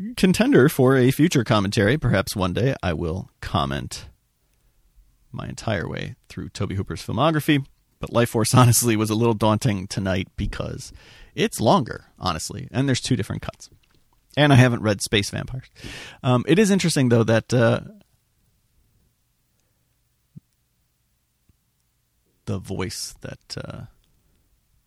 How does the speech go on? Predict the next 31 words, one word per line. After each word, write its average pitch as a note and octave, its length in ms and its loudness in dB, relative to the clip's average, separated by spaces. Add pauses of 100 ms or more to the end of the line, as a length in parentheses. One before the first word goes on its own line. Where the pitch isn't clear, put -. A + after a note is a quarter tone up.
(1200)
oh - 80 -14
no, - 100 -18
she's - 200 -12
not - 140 -10
doing - 180 -14
it - 100 -20
here. A2+ 160 -18 (1080)
She - 160 -8
does A2 240 -2
the - 160 -8
Conehead's - 460 -8
voice. - 240 -16 (600)
Um, A2+ 580 -2 (2250)
the A#2+ 160 -4
three D3 220 -2
Cannon A#2+ 340 2
movies - 320 -6
that A2 120 2
he B2+ 100 4
did. - 260 0
I'm F#2+ 140 -6
sorry, - 260 -4
I'm, - 460 -10 (500)
my - 160 -6 (160)
brain B2+ 340 2
is A2 120 0
going G#2 200 -2
faster G2 320 -4
than F2 160 -4
my - 100 -4
mouth. - 200 -8